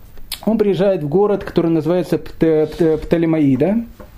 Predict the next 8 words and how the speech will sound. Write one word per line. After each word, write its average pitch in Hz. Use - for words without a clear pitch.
Городом 175
Птолемаида 190
называется 175
современный 151
город 151
Ака. 139
И, 294
э, 220